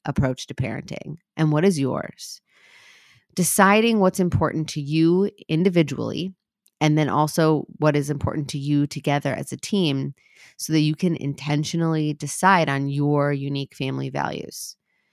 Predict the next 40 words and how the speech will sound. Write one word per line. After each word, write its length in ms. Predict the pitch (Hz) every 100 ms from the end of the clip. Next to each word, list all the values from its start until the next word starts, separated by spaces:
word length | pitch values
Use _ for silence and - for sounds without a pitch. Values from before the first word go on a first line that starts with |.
| _ _ -
You 160 | 156
wanna 200 | 156 190
define 520 | 220 220 - 156 196
those 200 | 156 139
terms. 520 | - 175 180 - - -
You 100 | 143
wanna 240 | 143 151
have 280 | 170 175 170
a 40 |
sort 280 | 175 - 156
of 140 | 151 143
game 300 | 131 160 185
plan. 480 | - - - - - -
What, 420 | 135 139 165 - _ _ _ _ _ _ _ _
um, 520 | 156 151 151 143 143 139 _ _ _ _ -
what 200 | 170 175
are 80 | 190
my 180 | 196 196
values? 800 | 180 175 185 180 185 185 - - _ -
What 120 | 165
are 60 |
my 140 | 214 170
standards? 760 | - - 131 151 151 - - -
I 60 | 170
like 240 | 170 208
to 100 | -
distinguish 540 | 269 277 - 180 165 -
between 340 | 143 - 143
a 80 | 139
value 420 | 139 143 143 143
and 120 | 139
a 40 | 143
standard 520 | - 147 147 139 131
too 180 | - 175
with 160 | 139
a 60 | -
partner, 340 | - - 139
because 560 | - 135 151 139 139 - - - _ _ _ _ _ _ _
we 80 | 170
might 240 | 185 196